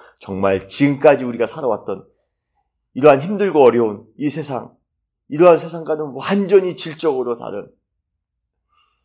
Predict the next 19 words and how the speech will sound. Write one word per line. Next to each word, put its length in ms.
새 160
하늘과 420
새 220
땅임을 500
여러분 320
믿으시길 580
바랍니다. 720
그곳에서 680
정말 320
천국 400
같은, 320
새 320
에덴과 380
같은 280
그러한 360
곳에서 340
첫 220
아담이 500
즐겼던, 560